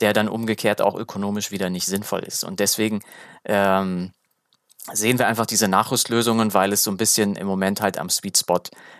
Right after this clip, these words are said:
der Technik sitzt. Das wird sich ändern, das ist klar, aber im Moment, insbesondere auch mit Blick auf die Marktdurchdringung, ähm, sowohl der Telematiktarife als auch der Fahrzeuge, ja, wir dürfen nicht vergessen,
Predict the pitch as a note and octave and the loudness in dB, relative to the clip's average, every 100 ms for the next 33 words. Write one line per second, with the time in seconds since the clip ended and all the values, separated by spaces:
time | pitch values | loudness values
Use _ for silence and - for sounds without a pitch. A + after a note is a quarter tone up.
0 | - G2+ F2+ G2+ - F2 F2 - - - | -6 -4 0 0 -2 -2 -2 -2 -2 0
1 | C3 - C#3+ F2+ C3 F3 C#3+ G#2+ G#2+ - | 0 0 0 2 4 4 2 0 -2 2
2 | G#2 D#3 - A2+ F2 G#2+ G2+ A2 F3 - | 4 6 4 2 2 0 2 2 2 0
3 | D#3+ - B2 A#2+ A2 E2 A2 A#2 G2+ A2 | -2 0 0 2 4 4 4 0 -6 -4
4 | A2 - - G2 F#2 G#2+ - A#2+ - - | -2 -4 -4 -4 2 2 2 -4 -2 0
5 | A#2 B2 B2+ - _ - - _ - G2+ | 2 2 -2 -8 _ -20 -20 _ -2 2
6 | G2+ G2 G2 F#2+ F#2+ F#2 F#2 - - D2 | 4 4 2 0 -2 -4 -6 -14 -20 -12
7 | - G#2 A#2 A#2 G#2 A#2 G#2 G#2+ C#3+ D3 | -6 -2 2 4 4 2 0 2 2 2
8 | - A#2+ C3 C3 G#2+ - A2 - F#2+ - | -2 -2 0 2 2 0 0 0 -2 2
9 | A2 - D3+ D3+ F3 F3+ G#2 A2+ A2 A#2 | 4 4 4 4 2 2 0 2 2 0
10 | A#2+ A2+ G#2 G#2+ - | 0 -2 0 2 0